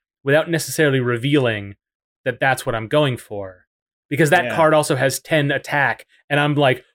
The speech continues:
Speaker 1: "Oh man, this is the only attack cards I have. Oh, s-, sucks to be me." Like, and other
Speaker 2: Uh.
Speaker 1: players could
Speaker 2: <laughs>
Speaker 1: fall for that, or they could fall f-, not fall for that terrible attempt at
Speaker 2: Mm.
Speaker 1: subterfuge. Um,
Speaker 2: <laughs> Yeah.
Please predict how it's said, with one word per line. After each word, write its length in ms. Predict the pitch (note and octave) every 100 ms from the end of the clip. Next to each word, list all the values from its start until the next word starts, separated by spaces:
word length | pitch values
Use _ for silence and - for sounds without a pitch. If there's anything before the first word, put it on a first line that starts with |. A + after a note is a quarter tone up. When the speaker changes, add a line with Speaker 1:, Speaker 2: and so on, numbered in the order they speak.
| -
Speaker 1:
"Oh 140 | E3
man, 240 | E3+ E3
this 100 | D#3+
is 40 | D#3+
the 60 |
only 140 | E3 D#3
attack 260 | - F3+
cards 240 | F#3 C#3+ B2+
I 100 | A#2+
have. 340 | B2 A#2+ A2+
Oh, 200 | C#3+ C3
s-, 120 | A2+ -
sucks 200 | - C#3+
to 60 | -
be 100 | C#3
me." 280 | D#3+ A#2+ - _ _ -
Like, 240 | B2+ B2 _
and 140 | D#3 C3+
other 160 | C#3+
Speaker 2:
Uh. 80 | C#3+
Speaker 1:
players 320 | D#3 C#3 C3+
could 200 | - C3
Speaker 2:
<laughs> 40 | -
Speaker 1:
fall 180 | C#3
for 140 | B2+ B2+
that, 220 | A#2 A#2
or 120 | A#2
they 160 | A2+ A2+
could 300 | A#2+ G#2+ C3 -
fall 160 | B2+
f-, 120 | A#2+ -
not 240 | B2+ C3+
fall 220 | - A#2 A2
for 120 | A#2+
that 180 | A2 A2 _ D#3+ C#3+
terrible 320 | C3+ B2 A#2
attempt 360 | A2 A#2 G#2+
at 60 | A#2
Speaker 2:
Mm. 140 | C#3+ C#3
Speaker 1:
subterfuge. 520 | D#3+ B2 - G#2 _ _ _ _ _ -
Um, 320 | C3+ B2 A2+
Speaker 2:
<laughs> 20 | D3+
Yeah. 240 | D#3 -